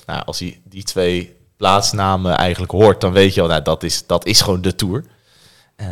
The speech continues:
dan gaan ze inderdaad, gaan ze aan, gaan ze eerst de Galibier op van de, ja, toch de wat makkelijkere kant. Hè? Dus, eh, eh, via de Lauterre is dat, denk ik. En dan, eh, maar goed, eh, relatief gezien allemaal.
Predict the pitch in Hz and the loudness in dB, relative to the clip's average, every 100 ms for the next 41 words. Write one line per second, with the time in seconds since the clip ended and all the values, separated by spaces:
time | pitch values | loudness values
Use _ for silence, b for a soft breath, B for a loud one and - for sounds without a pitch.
0 | 80 82 82 82 - _ - 92 92 98 | -10 -10 -12 -14 -18 _ -14 -6 -2 -2
1 | 95 98 98 101 - 101 101 87 92 92 | -2 -2 2 2 2 -2 -2 -2 -2 -4
2 | - 101 95 - 120 - 95 107 95 90 | -6 -4 -4 0 -2 -2 0 0 0 4
3 | 107 110 92 101 90 92 95 92 - 76 | 4 4 2 -2 0 0 0 0 0 -2
4 | 80 - - 87 80 - 87 - 82 - | -4 -10 -12 -10 -10 -6 -6 -6 -8 -6
5 | 87 82 82 104 - 85 104 - - 82 | -8 -6 -8 -10 -16 -20 -20 -16 -12 -10
6 | 78 76 80 b b b b b _ - | -8 -8 -12 b b b b b _ -20
7 | - _ 82 80 80 78 - 82 85 95 | -20 _ -14 -8 -6 -6 -8 -10 -10 -8
8 | 90 87 85 87 90 _ _ b b b | -10 -8 -10 -10 -16 _ _ b b b
9 | b b - 82 85 82 82 80 80 80 | b b -10 -4 -2 0 0 0 2 0
10 | 76 - _ - 78 78 - 85 73 82 | -4 -10 _ -18 -14 -14 -10 -8 -8 -8
11 | 80 98 - 85 85 76 73 80 - | -10 -10 -12 -12 -10 -10 -10 -12 -14